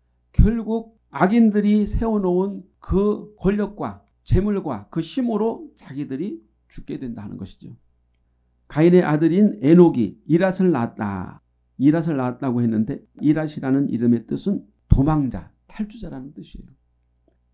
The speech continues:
에녹이 몇 살에 이랏을 낳았는지 그리고 몇 년을 살다 죽었는지 기록은 없습니다. 그런데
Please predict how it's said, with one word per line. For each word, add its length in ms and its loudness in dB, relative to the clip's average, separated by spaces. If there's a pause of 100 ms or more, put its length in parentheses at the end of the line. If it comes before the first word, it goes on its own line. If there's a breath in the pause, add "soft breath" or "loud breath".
(200)
에녹이 360 4
몇 120 4
살에 280 0
이랏을 360 0
낳았는지 540 0 (160)
그리고 340 0
몇 160 2
년을 240 0
살다 300 -8
죽었는지 520 0
기록은 380 -4
없습니다. 640 -4 (600)
그런데 680 0